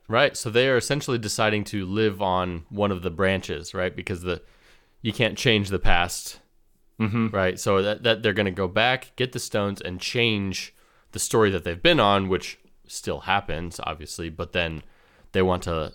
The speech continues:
Speaker 1: they want to live in a different timeline that Thanos doesn't win.
Speaker 2: Right.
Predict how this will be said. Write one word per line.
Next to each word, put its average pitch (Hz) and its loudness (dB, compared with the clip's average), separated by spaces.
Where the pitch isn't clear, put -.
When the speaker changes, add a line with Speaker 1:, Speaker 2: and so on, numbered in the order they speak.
Speaker 1:
they 90 -4
want 92 0
to 92 -6
live 90 -2
in 85 -2
a 82 -6
different - -8
timeline 78 -6
that 76 -6
Thanos 80 -6
doesn't 82 -4
win. - -14
Speaker 2:
Right. 90 2